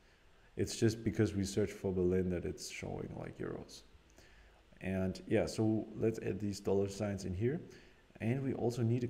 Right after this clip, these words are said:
couple of tags, right? Something like, uh, burgers, fast food, these kind of things. And fortunately, we can, we already have these tags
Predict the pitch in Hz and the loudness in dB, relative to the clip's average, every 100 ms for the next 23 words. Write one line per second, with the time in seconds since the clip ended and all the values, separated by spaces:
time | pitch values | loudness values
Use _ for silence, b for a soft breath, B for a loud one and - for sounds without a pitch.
0 | - 120 110 92 - 107 101 - - 92 | -4 -2 -2 -4 -6 -4 -2 -6 -6 -4
1 | 107 120 - 101 101 95 90 87 - - | -2 -4 -6 -4 -2 0 0 -2 -6 -10
2 | 90 87 85 80 - b b b b b | -6 -4 -4 -8 -12 b b b b b
3 | - 98 101 101 101 98 98 92 - - | -4 0 2 4 4 4 2 0 -4 -2
4 | 98 95 - - 98 95 92 - - - | -2 -2 -6 -6 -2 0 -2 -8 -20 -8
5 | 101 - - - - - - - B B | -6 -6 -8 -8 -12 -14 -14 -20 B B
6 | B B B 95 98 95 - - 139 160 | B B B -4 -4 -4 -10 -8 -4 -4
7 | - 104 92 107 156 180 - - - B | -2 -4 0 0 0 -4 -12 -20 -20 B
8 | B B B B - 107 - 113 107 104 | B B B B -4 -4 -2 0 0 0
9 | 98 107 - 98 98 90 90 98 117 135 | 0 -2 0 -2 0 -2 -4 -4 -2 -2
10 | 113 101 98 - 107 107 110 | -2 -4 -6 -4 0 0 -2